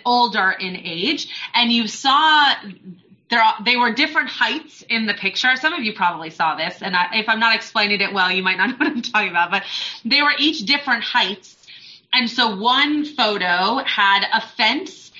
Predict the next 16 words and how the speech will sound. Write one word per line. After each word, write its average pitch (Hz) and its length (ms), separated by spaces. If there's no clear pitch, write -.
and 226 260
boxes 233 560
on 208 180
the - 60
bottom, 202 420
and 214 340
each 294 320
one, 233 240
and 220 220
the 214 60
boxes 233 460
were 226 120
the - 100
same 214 400
height. - 480
And 208 360